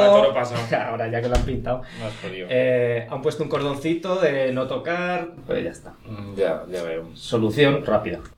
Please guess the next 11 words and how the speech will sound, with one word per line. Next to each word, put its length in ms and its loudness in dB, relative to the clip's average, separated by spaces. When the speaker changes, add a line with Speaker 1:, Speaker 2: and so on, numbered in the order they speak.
Speaker 1:
Bueno, 580 -2
más 300 -6
noticias. 760 -8
Speaker 2:
Más 400 -8
noticias. 1040 -6
Nos 840 -10
vamos 760 -4
a 300 -6
Japón, 1000 -6
Japan. 800 -6
Speaker 1:
Mm. 60 -16